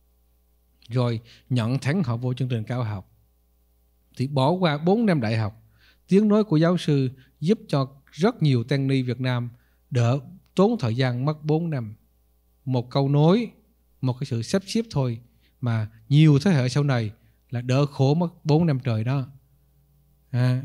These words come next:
những cái Phật sự đơn giản như vậy. Và lúc bây giờ là các thầy ở tại Phật Quang Sơn nói với ông Lê Mạnh Thác một câu thế này. Nói rằng á là xin thầy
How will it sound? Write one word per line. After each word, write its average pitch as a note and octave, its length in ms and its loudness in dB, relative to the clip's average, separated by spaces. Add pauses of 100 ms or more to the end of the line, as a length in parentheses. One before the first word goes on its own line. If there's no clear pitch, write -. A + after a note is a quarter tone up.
(300)
những D3+ 80 -4
cái E3+ 60 -2
Phật D#3+ 220 -2
sự C#3 120 0
đơn D#3+ 220 4
giản D3 180 0
như E3 120 2
vậy. A2+ 240 -2 (520)
Và B2 100 -4
lúc E3+ 160 0
bây D#3 120 -2
giờ B2+ 340 2 (300)
là A#2 160 -4
các E3 420 -4
thầy B2+ 320 0
ở D3 160 -4
tại B2+ 460 -2 (340)
Phật B2 140 -4
Quang C#3+ 240 -2
Sơn C#3 400 0 (480)
nói E3 460 4 (380)
với D3 200 0
ông C3 400 -2
Lê C3 100 0
Mạnh A#2 140 -2
Thác C#3+ 300 -2
một A#2+ 300 -4
câu C#3 280 -2
thế D3 80 0
này. G#2+ 240 -2 (1120)
Nói D3+ 160 4
rằng C3+ 160 0
á C#3 180 0
là A2+ 280 -2 (1160)
xin E3+ 360 0
thầy A2 440 -2